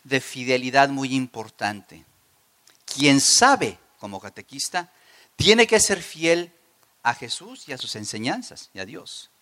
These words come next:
Tú estás ahí para enseñar las enseñanzas de Jesús, no las tuyas. Obviamente, en el mejor de los casos,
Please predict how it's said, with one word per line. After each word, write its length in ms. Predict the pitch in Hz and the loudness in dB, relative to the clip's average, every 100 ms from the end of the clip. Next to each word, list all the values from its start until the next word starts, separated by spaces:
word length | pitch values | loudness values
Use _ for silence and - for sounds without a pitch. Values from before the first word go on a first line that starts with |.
| _ _ - | _ _ 0
Tú 100 | 170 | 6
estás 320 | 196 220 202 | 6 6 6
ahí 160 | 175 180 | 4 4
para 320 | - 143 123 | 4 6 6
enseñar 720 | 131 127 - 131 143 190 - _ _ _ _ _ | 2 0 2 4 4 2 -2 _ _ _ _ _
las 180 | 127 123 | -4 -2
enseñanzas 640 | 123 120 120 123 135 139 120 | -2 -2 2 2 2 -2 -8
de 100 | 104 | -12
Jesús, 540 | 98 92 107 95 - _ _ _ _ | -14 -18 -18 -18 -20 _ _ _ _
no 240 | 139 135 139 | 2 4 4
las 260 | 120 - | 0 -6
tuyas. 560 | - 98 82 - - - _ _ _ _ _ _ - | -16 -20 -20 -20 -20 -20 _ _ _ _ _ _ 4
Obviamente, 560 | 143 143 139 139 127 120 | 4 6 2 2 0 0
en 60 | |
el 100 | 117 | 2
mejor 280 | 117 165 196 | 4 6 6
de 100 | 208 | 8
los 160 | 185 - | 6 6
casos, 580 | 151 147 165 175 - | 4 4 0 -4 -6